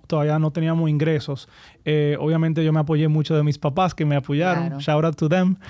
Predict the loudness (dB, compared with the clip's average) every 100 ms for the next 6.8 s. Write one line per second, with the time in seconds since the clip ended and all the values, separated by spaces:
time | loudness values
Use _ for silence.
0 | -4 0 0 2 2 2 2 0 0 -4
1 | -10 -12 0 2 4 4 4 2 2 2
2 | 2 0 0 0 2 0 0 0 2 2
3 | 0 0 0 0 -2 -6 -2 0 0 -2
4 | -4 -2 -2 0 0 0 -2 -4 -6 -4
5 | -6 -2 -2 0 0 0 -2 0 0 -2
6 | -4 -4 -2 -2 -2 -4 -4 -6